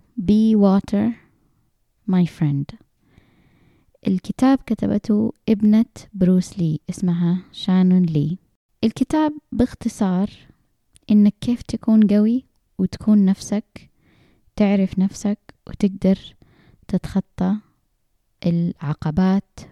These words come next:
والمشاكل، وكيف تكون ملتزم بإنك تشتغل على نفسك كل يوم.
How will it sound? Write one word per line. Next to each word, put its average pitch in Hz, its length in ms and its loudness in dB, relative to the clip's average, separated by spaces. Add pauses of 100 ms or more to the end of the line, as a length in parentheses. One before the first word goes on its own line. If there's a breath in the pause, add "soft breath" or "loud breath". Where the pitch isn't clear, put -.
والمشاكل، 175 840 -4 (540 soft breath)
وكيف 208 460 -2
تكون - 400 0
ملتزم 233 760 2 (140)
بإنك 175 440 0
تشتغل 202 540 -4
على 165 220 -4
نفسك 165 420 -6 (460)
كل 175 180 0
يوم. 135 260 -2